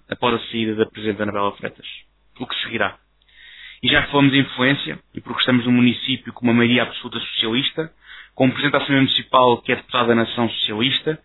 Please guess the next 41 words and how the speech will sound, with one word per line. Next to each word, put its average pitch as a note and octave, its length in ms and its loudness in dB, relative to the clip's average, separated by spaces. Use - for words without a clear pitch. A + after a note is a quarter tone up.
e C3+ 60 -8
porque - 320 -2
somos F3 280 4
governados C3+ 440 -2
por B2 120 -12
um B2 100 0
governo A#2+ 340 2
de A2+ 80 4
maioria A#2 240 6
absoluta - 360 -10
socialista, C3 600 -2
esperemos D#3 380 0
que - 80 -8
o - 20 -20
que - 180 -18
se - 360 -14
tem E3 100 4
passado C3 460 0
na A2+ 80 0
prestação C3 320 -6
de B2+ 80 -4
serviços B2 300 -2
de - 60 0
saúde G#2+ 320 -6
aos C#3+ 180 2
tomarenses A#2+ 580 0
não B2 220 2
passe B2+ 340 0
de A#2 40 -10
um A#2 100 0
mero A#2+ 360 2
pesadelo A#2 400 -2
pontual, A2+ 600 -2
com C#3 120 -2
o B2+ 40 0
serviço C3 320 -4
de C3+ 80 -8
urgência C3 400 0
a A#2 40 -4
fechar - 360 -2
pontualmente, A#2 640 -2